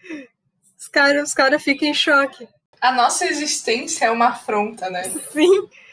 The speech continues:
Speaker 2: Ao,
Speaker 1: Nossa, sim.
Speaker 2: ao desenvolvimento de jogos.
Speaker 1: Uhum.
Speaker 2: Não é possível que tenham mulheres desenvolva-, desenvolvendo jogos. Isso
Speaker 1: Sim.
Speaker 2: não existe.
Speaker 1: Como assim? Mulheres no meu, na minha área,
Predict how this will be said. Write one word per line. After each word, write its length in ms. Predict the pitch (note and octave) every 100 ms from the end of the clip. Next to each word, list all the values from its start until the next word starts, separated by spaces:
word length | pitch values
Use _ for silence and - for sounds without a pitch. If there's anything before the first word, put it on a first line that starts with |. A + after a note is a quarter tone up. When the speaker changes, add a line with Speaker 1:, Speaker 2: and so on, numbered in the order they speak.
| -
Speaker 2:
Ao, 360 | G#3 G#3+ G#3+ G#3
Speaker 1:
Nossa, 400 | B3 D#4 - -
sim. 60 | -
Speaker 2:
ao 460 | A3 A#3 A3 G3+ G#3+
desenvolvimento 840 | B3 A#3+ A#3+ C#4 B3 A#3 C4 C#4+
de 200 | B3+ C4
jogos. 600 | A3 G3+ G#3 A3+ - -
Speaker 1:
Uhum. 160 | C4+ B3+
Speaker 2:
Não 120 | A3+
é 120 | A#3
possível 840 | - F#4 - C4+ D#4+ A#3 G#3+ G#3 - - - -
que 100 | C4
tenham 540 | A3+ A#3+ B3 A#3+ F#3+ _
mulheres 680 | G#3+ A#3+ G#3 A#3 C4+ A3+ G3+
desenvolva-, 540 | G#3 A3 B3 B3 - _
desenvolvendo 840 | G3 A3+ A3 A#3 A3+ G#3 G#3 A#3+ B3
jogos. 560 | A3 F#3+ F#3+ G3+ - G4+
Isso 160 | - -
Speaker 1:
Sim. 80 |
Speaker 2:
não 160 | C4+ C#4+
existe. 600 | C#4 A3 A3 - - - _ - - E4 F#3+
Speaker 1:
Como 300 | - C#4+ C#4+
assim? 400 | C#4+ - D4 D4+ A3+ - - - B3+ B3+
Mulheres 680 | C#4+ B3 A3+ D4 A3+ E3+ A3+
no 220 | C4 D4 D#4 G4
meu, 420 | G4+ C#4+ E3+ C3 _ _
na 180 | D4+ E4+
minha 420 | E4+ A4+ D#4 -
área, 480 | A#3 A3+ F3+ -